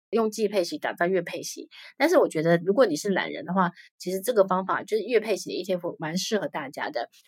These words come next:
但是如果你拿到月配息E T F的时候，你想要让你的月配息，比如说你拿到月配息E T F的时候，你以前的逻辑是你可以再买，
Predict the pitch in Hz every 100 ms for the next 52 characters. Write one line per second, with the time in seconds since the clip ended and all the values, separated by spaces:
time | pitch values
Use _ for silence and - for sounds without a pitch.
0 | _ - 403 403 339 254 285 240 196 170
1 | 175 240 277 254 254 208 - 190 208 214
2 | 196 180 127 - 170 160 - - - -
3 | 214 277 - 170 185 247 233 269 247 180
4 | 160 151 - 262 247 220 - 180 233 247
5 | 180 170 175 _ 180 165 247 226 202 -
6 | - 247 240 220 190 151 190 190 190 175
7 | 175 175 185 165 - - _ _ - 269
8 | 359 214 196 175 175 175 185 160 208 175
9 | 151 - 190 214 208 214 196 175